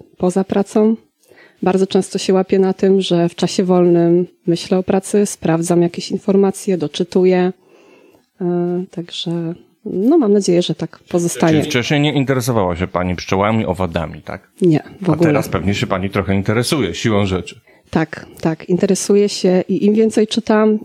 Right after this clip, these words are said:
Speaker 1: im więcej się uczę, bo oczywiście cały czas się uczę, e, no, tym bardziej wiem, że nic nie wiem. Tak, to, to co Sokrates powiedział. „Stiom me nihil scire”. Wiem, że nic nie wiem. I, no, czasami to jest takie przerażające, że,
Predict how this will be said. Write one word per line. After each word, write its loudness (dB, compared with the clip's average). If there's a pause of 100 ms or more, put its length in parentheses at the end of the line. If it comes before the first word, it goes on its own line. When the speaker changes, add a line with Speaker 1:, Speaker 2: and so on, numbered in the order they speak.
Speaker 1:
im 4
więcej 2
się -2
uczę, 0
bo 0
oczywiście -6
cały 0
czas -4
się -4
uczę, 0 (640)
e, 2
no, 2
tym 2
bardziej 2
wiem, 4
że 2
nic 0
nie 2
wiem. 0 (520)
Tak, -8
to, -10
to -6
co -8
Sokrates -6
powiedział. -4
„Stiom 0
me 4
nihil 4
scire”. -4 (100)
Wiem, 2
że 4
nic 0
nie 2
wiem. 0 (840)
I, -2
no, 2
czasami 2
to 0
jest -2
takie -4
przerażające, 2
że, 0